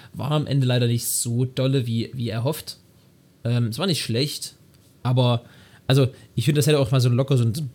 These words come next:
drei eins, drei zwei, äh, High-Scoring-Match werden können. Äh, Köln, finde ich, hat es sehr, sehr gut gemacht gegen Frankfurt. Frankfurt dagegen hat mich ein bisschen enttäuscht zu Hause. Ich dachte, die wären da gerade zum Sonntag gegen einen Gegner, den sie eigentlich schlagen sollten mit Europa-Ambitionen,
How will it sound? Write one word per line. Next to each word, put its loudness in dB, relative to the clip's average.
drei -2
eins, 0
drei -4
zwei, -2
äh, 0
High-Scoring-Match 0
werden 2
können. 0
Äh, 2
Köln, 0
finde -2
ich, -2
hat -4
es -2
sehr, 0
sehr -2
gut -4
gemacht -2
gegen -2
Frankfurt. -4
Frankfurt -2
dagegen -2
hat -4
mich -6
ein -8
bisschen -4
enttäuscht -4
zu -2
Hause. 0
Ich -4
dachte, -2
die -2
wären -2
da -6
gerade -4
zum -4
Sonntag -2
gegen 2
einen 2
Gegner, 2
den 0
sie -2
eigentlich -4
schlagen -2
sollten 0
mit -2
Europa-Ambitionen, -2